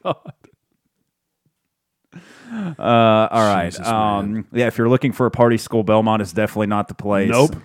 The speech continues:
Speaker 2: I've been to Belmont for four years and have yet to attend a party. Well, you sound like you're probably just
Speaker 1: All right.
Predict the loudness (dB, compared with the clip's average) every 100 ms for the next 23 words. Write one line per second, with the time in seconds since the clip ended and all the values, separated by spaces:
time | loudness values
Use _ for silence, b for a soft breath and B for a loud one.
0 | _ 0 0 0 0 2 2 0 -4 -10
1 | -6 -4 -2 -2 -2 -4 -10 -6 -6 -6
2 | -6 -6 -6 -10 -4 -4 -4 -6 -4 -4
3 | -4 -6 -6 -8 -10 -8 -10 -8 -8 -8
4 | -12 -12 -14 -10 -2 0 0 -4